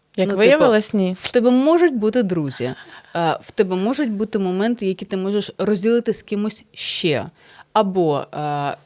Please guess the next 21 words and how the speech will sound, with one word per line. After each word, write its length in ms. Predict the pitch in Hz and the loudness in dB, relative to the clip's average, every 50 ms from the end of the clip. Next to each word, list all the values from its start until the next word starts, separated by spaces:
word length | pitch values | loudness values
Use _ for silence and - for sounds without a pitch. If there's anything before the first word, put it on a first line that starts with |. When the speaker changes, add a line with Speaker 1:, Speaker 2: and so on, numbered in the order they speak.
| _ _ | _ _
Speaker 2:
ти 120 | - 214 | 2 2
можеш 360 | 220 226 247 233 240 - - | 2 2 0 0 -2 -2 0
ні 200 | 208 196 196 220 | 0 0 0 0
з 80 | 208 - | -2 -4
ким 220 | - - 247 233 | -4 -4 -4 -4
це 140 | 226 - 233 | -2 -2 -2
не 140 | 208 202 202 | -2 0 -2
розділяти, 480 | 202 208 185 190 180 196 233 240 - 180 | -2 -2 -2 -2 0 0 -2 0 0 0
а 40 | |
ось, 220 | 170 175 170 - 202 | 0 -2 -2 -4 -4
як 140 | 185 175 - | -4 -4 -4
ви 100 | 180 180 | -4 -4
кажете, 400 | 175 180 175 185 190 185 - 165 | -2 -4 -4 -4 -6 -6 -6 -8
піти 340 | - - 185 - - 196 180 | -8 -8 -14 -8 -6 -6 -6
самим. 460 | - - 185 170 156 139 120 123 - - _ - - - - _ _ | -4 -4 -4 -4 -4 -6 -8 -8 -10 -14 _ -20 -20 -20 -20 _ _
І 80 | 233 247 | -6 -4
це 160 | 247 269 262 | -4 -4 -4
дуже 360 | 214 226 247 233 226 254 247 | -2 -2 -2 0 0 0 -2
також 600 | 254 - _ - 254 247 247 - 247 175 160 - | -2 -6 _ -2 -2 -2 0 0 0 0 0 -4
цікаво, 500 | - - 180 170 - 214 262 262 285 254 190 175 170 - | -6 -8 -8 -4 -2 -2 -2 0 0 -2 -2 -2 -6 -6
бо 340 | 196 202 208 202 190 175 | -2 0 2 2 2 2